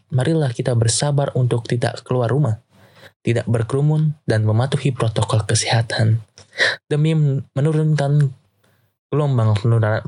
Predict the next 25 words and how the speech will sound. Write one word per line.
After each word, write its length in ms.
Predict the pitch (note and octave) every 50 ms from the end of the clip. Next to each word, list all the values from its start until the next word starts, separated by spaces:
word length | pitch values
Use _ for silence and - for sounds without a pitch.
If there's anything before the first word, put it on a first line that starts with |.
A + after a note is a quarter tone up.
| - -
penularan 480 | B2+ B2 B2 A#2+ B2 A#2+ B2 C3 C#3
virus 400 | C#3 - C3+ A#2+ A#2 A2+ A2+ -
covid 320 | - A#2 G#2+ - A#2 G#2 -
sembilan 320 | - F2+ - - - -
belas 160 | - - - - -
ini. 160 | G#2 G2+ G2+ G2 - _ _ _ _ _ _ _ _ _ _ _ _ _ _ _ _ - - - - - - - - - - _ _ _ _ _ _ _ _ _ _
Tanamkan 560 | - A#2 B2 B2 B2+ B2+ A#2+ D3 C#3+ D3+ D3+ D3
pada, 240 | - B2 A#2+ A2 G#2+ - _ -
kepada 320 | - - - F3 E3+ D#3
diri 240 | C#3 B2 A#2 A#2+ A2+
kita 240 | - B2 A#2 B2 A#2
bahwa 400 | A#2 B2 A#2 - B2 A2 A2 A2
masa-masa 560 | C3+ D3+ D3 - D#3+ D3 C3 - - B2+ A#2
susah 320 | - C3+ - - A#2+ A2+
seperti 480 | - - - B2+ B2 - - - - D#3+
ini 240 | C#3 B2 C3 C#3 - _ _ - - - _ _ _ _ _ _ _ _ _ _ -
adalah 480 | - B2+ A#2+ A#2+ A#2 A2 A2 A2+ - - -
jalan 240 | A#2 A2+ A2+ A#2 -
Allah 320 | - C3+ C3 B2+ C3 B2+
Subhanahu 640 | - - - C3+ A#2+ A2+ - B2+ B2 B2 A#2+ A#2 A#2+
wa 120 | A#2+ B2 A#2
Ta'ala 400 | - C3 A#2+ B2 B2+ B2+ B2 - - C3
untuk 320 | C3 - C3 A#2+ - -
menguji 320 | A#2+ A#2+ A#2+ A#2 A#2 -
kita. 480 | A#2 A#2 - G#2+ - A2 A#2 - - -